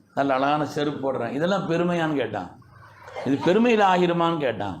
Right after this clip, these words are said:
கண்மணி நாயகம் ஸல்லல்லாஹு அலைஹி வஸல்லம் சொன்னாங்க, "இன்னல்லாஹ ஜமீலுன் யுஹிப்புல் ஜமால்",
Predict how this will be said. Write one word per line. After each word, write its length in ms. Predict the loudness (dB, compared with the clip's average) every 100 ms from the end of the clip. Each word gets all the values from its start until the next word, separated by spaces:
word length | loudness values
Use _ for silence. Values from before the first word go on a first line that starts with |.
| -14 _ _ _ -20 -6
கண்மணி 300 | -2 0 0
நாயகம் 380 | 2 2 0 -2
ஸல்லல்லாஹு 80 | -2
அலைஹி 140 | -2
வஸல்லம் 120 | -2
சொன்னாங்க, 240 | -2 -2 0
"இன்னல்லாஹ 540 | 0 0 0 0 -2 -2
ஜமீலுன் 520 | -2 0 0 0 -2
யுஹிப்புல் 480 | -2 -2 -4 -4 -2
ஜமால்", 500 | 0 2 2 2